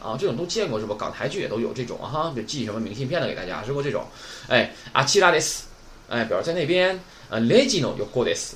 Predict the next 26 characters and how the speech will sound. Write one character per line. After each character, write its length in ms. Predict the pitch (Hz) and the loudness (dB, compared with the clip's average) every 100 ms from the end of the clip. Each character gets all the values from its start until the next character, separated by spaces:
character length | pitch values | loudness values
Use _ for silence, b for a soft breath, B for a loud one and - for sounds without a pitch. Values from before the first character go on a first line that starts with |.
| - | 4
レ 160 | 175 - | 4 6
ジ 200 | 120 - B B - | 0 -4 B B -4
这 100 | 233 | 0
个 80 | 131 | 0
词 180 | - 107 | 0 -2
非 180 | 233 | 0
常 160 | 233 95 | 0 0
常 180 | - 90 | -6 0
用。 180 | 160 - - 127 | 2 2 -2 6
レ 120 | 190 | 6
ジ 140 | 127 | 6
的 80 | 95 | -2
话 160 | 95 90 | -4 -6
呢， 180 | 69 - B - | -8 -10 B -12
哎， 140 | - 113 | -6 -4
表 200 | 113 - | -2 -2
示 120 | - | -4
的 60 | 117 | -6
是 100 | 110 | -4
收 240 | - 165 | -2 -2
银 180 | 131 113 | -2 -4
台、 200 | 113 92 | -6 -6
收 180 | - 110 | -4 -4
款 160 | - - | -6 -10
台 280 | - 64 - - | -10 -10 -10 -12
啊。 240 | - 101 | -8 -8